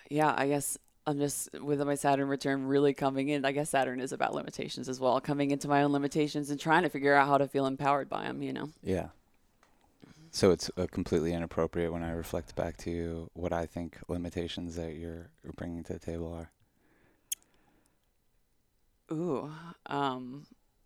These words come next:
Speaker 2: Well, because it's like, you know, you and I have gotten into it a couple times, and it's like, I'm not proud of the things I say or anything like that, but then you sometimes reflect back to me like, "Yo, kind of like, thanks, I needed that a little bit," and I'm like,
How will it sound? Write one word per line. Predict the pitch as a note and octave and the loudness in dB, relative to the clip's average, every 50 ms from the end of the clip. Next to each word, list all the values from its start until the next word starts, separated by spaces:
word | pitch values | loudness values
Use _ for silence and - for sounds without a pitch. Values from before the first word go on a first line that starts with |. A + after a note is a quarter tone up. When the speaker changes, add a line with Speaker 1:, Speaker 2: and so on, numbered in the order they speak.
| _ _ _ _ _ _ _ _ _ - - - _ - | _ _ _ _ _ _ _ _ _ -20 -20 -20 _ 0
Speaker 2:
Well, | - A2+ A2 | 4 4 6
because | G#2+ A2 - A#2 G#2 G2+ - - | 6 6 6 6 6 6 2 -2
it's | G#2+ G2 - - | -4 -2 2 6
like, | G#2 G2+ F#2 F2+ - - - | 8 8 8 6 2 -2 0
you | A#2+ A#2 | 0 0
know, | F2+ E2 F2 F2+ F2+ | 2 2 0 0 0
you | F#2+ G#2 A#2 | 0 2 2
and | A#2 F2+ | 2 2
I | F2 F2+ | 2 0
have | F2 E2+ | 0 0
gotten | - F2+ D#2+ F2 | -2 -2 0 0
into | F2 E2+ - F2+ | -2 0 0 0
it | D#2 | 0
a | D#2+ | 2
couple | - F2+ - F2+ E2+ | 2 2 2 2 -2
times, | - G2 E2+ E2 F2+ F2+ F2+ F2+ E2+ - - | -2 -2 0 0 2 0 0 0 -2 -4 -4
and | - E2+ E2+ E2 | -4 -4 -4 -4
it's | E2 E2 - - | -4 -6 -2 -2
like, | D#2+ E2 E2+ | -2 -2 0
I'm | E2 E2+ F2+ | 0 0 2
not | F#2+ E2 - - | 2 0 0 -2
proud | - - D2 D2 D2+ D#2 | -2 0 0 2 0 0
of | D#2 D#2 | -2 -4
the | F2+ D#2+ | -6 -6
things | D#2+ - - D#2+ D#2+ D#2 F2+ D#2 | -6 -6 -6 -6 -6 -6 -6 -6
I | C#2 | -4
say | - - D#2+ E2 E2+ | -2 -2 0 0 2
or | E2+ E2 | 2 0
anything | D#2+ D#2+ E2 - - D#2+ | 0 -2 -4 -6 -6 -6
like | D#2+ D#2+ - | -6 -6 -4
that, | - E2+ D#2 | -4 -4 -4
but | - E2 | -6 -6
then | - F#2+ G2+ A2 | -6 -2 0 0
you | A2 G2 | 0 0
sometimes | - - G#2+ A#2 A#2+ - C3+ C#3 B2+ G#2+ | 2 2 2 2 2 2 2 2 2 2
reflect | G2+ F#2 - G#2 G2 F2+ - | 0 0 2 2 0 2 2
back | - F2+ F#2+ - | 2 2 2 2
to | - G2 | 0 0
me | E2+ | 0
like, | D#2+ D2+ D2 E2+ - - | 2 0 0 -2 0 2
"Yo, | G2 F2+ E2+ D2+ A1 G1+ - _ - - - - - - | 4 6 6 6 4 0 -4 _ -20 -20 -20 -18 -16 -10
kind | - F#2+ D#2+ | -8 -6 -6
of | D#2 - | -4 -4
like, | D2 D2 D2 - | -4 -4 -4 -6
thanks, | - - D2 D2 E2 - - | -8 -8 -8 -6 -6 -6 -6
I | - | -6
needed | D#2 D2 D#2+ E2 E2+ - | -6 -6 -6 -8 -6 -6
that | D#2+ D#2 D#2+ E2 | -4 -4 -4 -4
a | D2+ | -4
little | D2 C#2 D2 C#2+ | -4 -4 -6 -6
bit," | - C#2+ C#2+ C#2 | -6 -6 -8 -6
and | - F#2 | -8 -10
I'm | F#2+ - | -10 -10
like, | F2 E2+ | -10 -10